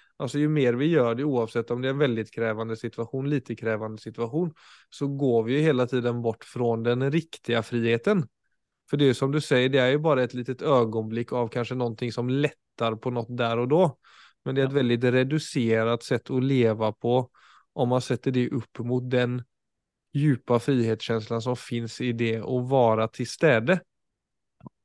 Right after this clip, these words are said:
Speaker 1: Eller å
Speaker 2: Jeg tror hvis du
Speaker 1: praktisere tilstedeværelse.
Speaker 2: Ja.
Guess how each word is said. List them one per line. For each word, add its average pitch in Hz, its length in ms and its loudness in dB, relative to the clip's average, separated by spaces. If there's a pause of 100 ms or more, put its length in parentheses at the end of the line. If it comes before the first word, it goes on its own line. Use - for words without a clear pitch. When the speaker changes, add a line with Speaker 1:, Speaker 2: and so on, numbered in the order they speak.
(300)
Speaker 1:
Eller 127 180 2
å 127 60 4
Speaker 2:
Jeg 135 80 0
tror 143 140 4
hvis 156 160 2
du - 0 -
Speaker 1:
praktisere 117 480 4
tilstedeværelse. 113 1000 0 (640)
Speaker 2:
Ja. 131 100 -6